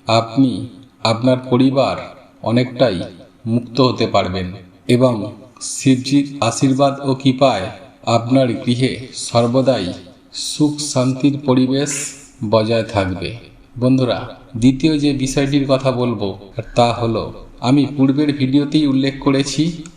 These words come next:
পৌষ মাসে অবশ্যই সূর্য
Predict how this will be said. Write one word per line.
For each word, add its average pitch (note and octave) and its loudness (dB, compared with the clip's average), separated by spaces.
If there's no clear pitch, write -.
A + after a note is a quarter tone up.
পৌষ C3 4
মাসে A#2+ 0
অবশ্যই A#2 0
সূর্য C3 0